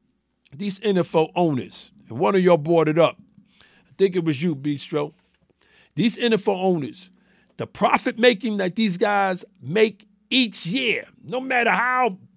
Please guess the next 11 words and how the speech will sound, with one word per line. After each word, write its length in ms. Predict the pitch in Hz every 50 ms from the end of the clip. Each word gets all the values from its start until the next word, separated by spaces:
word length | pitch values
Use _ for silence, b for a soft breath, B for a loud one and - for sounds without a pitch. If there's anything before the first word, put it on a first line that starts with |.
| -
bad 380 | - 254 262 277 277 277 269 226
the 100 | 220 185
team 420 | - - - 302 285 262 247 226
is, 340 | 247 269 285 285 240 185 -
they 180 | 208 233 277 285
still 280 | - - - 277 269
making, 500 | 247 254 262 262 247 - 226 202 165 147 b b b b b b b b b b b b b _ _ _ -
the 100 | - 247
profit 640 | - _ - - 302 330 320 302 - - 240 - 269
making 380 | 269 269 269 - - 240 220
is 160 | 214 214 190